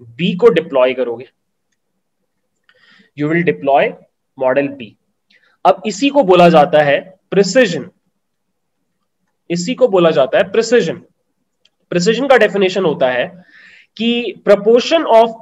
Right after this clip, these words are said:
predicted positives versus true positive। ठीक है, मतलब, या फिर इस, इस लैंग्वेज में पढ़ते हैं, मैं थोड़ा confuse हो गया। What proportion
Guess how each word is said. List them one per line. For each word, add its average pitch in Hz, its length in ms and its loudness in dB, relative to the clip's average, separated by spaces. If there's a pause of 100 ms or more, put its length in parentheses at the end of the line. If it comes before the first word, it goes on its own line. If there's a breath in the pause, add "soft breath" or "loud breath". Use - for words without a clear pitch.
predicted 233 480 2 (140)
positives 175 580 2 (1120)
versus 185 440 2 (400)
true 262 240 0
positive। 127 420 2 (680)
ठीक 180 160 0
है, 240 200 -2 (300 soft breath)
मतलब, 180 500 2 (420)
या 175 140 4
फिर 180 180 -2
इस, - 300 -10 (160)
इस 175 120 -10
लैंग्वेज 156 380 0
में 180 100 0
पढ़ते 147 240 -2
हैं, 151 80 -4
मैं - 40 -12
थोड़ा 143 120 -2
confuse 147 380 -6
हो 139 60 -2
गया। 147 280 -8 (520 soft breath)
What 214 240 2
proportion 220 760 2